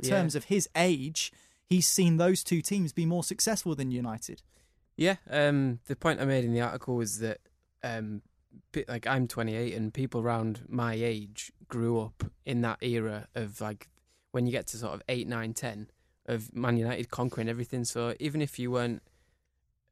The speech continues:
Speaker 1: uh, a, like, a set to a certain team, you'd always know that Man United were the best.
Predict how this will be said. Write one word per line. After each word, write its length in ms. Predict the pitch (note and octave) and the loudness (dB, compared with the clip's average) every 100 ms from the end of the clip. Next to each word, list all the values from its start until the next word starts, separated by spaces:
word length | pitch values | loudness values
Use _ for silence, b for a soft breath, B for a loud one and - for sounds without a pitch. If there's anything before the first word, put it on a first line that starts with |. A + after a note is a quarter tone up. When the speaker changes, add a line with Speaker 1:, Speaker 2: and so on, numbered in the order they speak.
| _ | _
Speaker 1:
uh, 400 | A#2 G#2+ G#2 G#2 G2 _ _ _ _ - | -6 -6 -8 -14 -18 _ _ _ _ -8
a, 100 | A#2+ - | -8 -4
like, 220 | A2+ G#2 | -6 -6
a 240 | G#2 G#2 - _ _ _ | -6 -8 -8 _ _ _
set 380 | - - C#3 - | 2 4 2 -2
to 140 | - A#2+ | -4 -2
a 60 | |
certain 320 | - B2 - | -2 -2 -4
team, 320 | A#2 C#3+ A#2 A2 | -4 -2 -2 -2
you'd 140 | A2+ | -2
always 220 | A#2+ C3 | 0 2
know 240 | A#2 A#2+ C3+ | 2 2 2
that 100 | B2 | -2
Man 160 | A#2 | -4
United 300 | A2 A2 A2+ | -4 -4 -6
were 100 | A#2 | -4
the 100 | G#2+ | -4
best. 420 | G#2 B2 - - | -4 -8 -8 -12